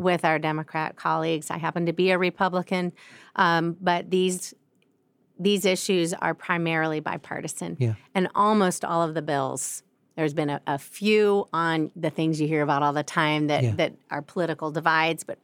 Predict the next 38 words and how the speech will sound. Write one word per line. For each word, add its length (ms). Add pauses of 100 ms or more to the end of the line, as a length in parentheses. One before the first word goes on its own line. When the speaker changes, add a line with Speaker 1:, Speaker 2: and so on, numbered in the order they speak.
Speaker 1:
overall, 520
they've 280
all 240
been 160
passed 400
with 240
strong 500
Speaker 2:
Yeah. 40 (160)
Speaker 1:
bipartisan 500
support, 580
often, 520 (440)
often 320
unanimous 580
Speaker 2:
Yeah. 100
Speaker 1:
support. 520 (340)
There's 160
a 40
great 280
vice 300
chair. 440 (280)
Um, 380 (380)
t-, 160
every 240
committee 320
will 100
have 240
a 420 (240)
majority 500
party 300
chair 540
and 140
then 80
a 40
majority 460
vice 260
chair 280
and 80
a 140